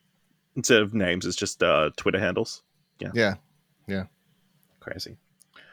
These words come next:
Speaker 1: Uh, on today's episode, we'll be talking about what's in our West Tree, covering a little bit of film news, uh, giving thumbs to trailers,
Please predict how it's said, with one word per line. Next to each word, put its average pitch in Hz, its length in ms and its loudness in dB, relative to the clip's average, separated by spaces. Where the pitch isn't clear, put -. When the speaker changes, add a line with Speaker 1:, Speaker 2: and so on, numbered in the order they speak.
Speaker 1:
Uh, 123 220 6
on 139 80 0
today's 147 260 6
episode, 120 400 2
we'll 104 100 0
be - 60 -12
talking 107 220 -2
about 98 160 2
what's 90 200 0
in 95 80 0
our 98 60 -2
West 101 300 -2
Tree, 104 260 0
covering 101 320 -4
a - 20 -8
little 101 160 -2
bit 98 120 -6
of 95 80 -6
film 104 260 0
news, 104 340 0
uh, 80 960 0
giving 135 220 -2
thumbs 165 220 4
to 151 60 -2
trailers, 147 720 4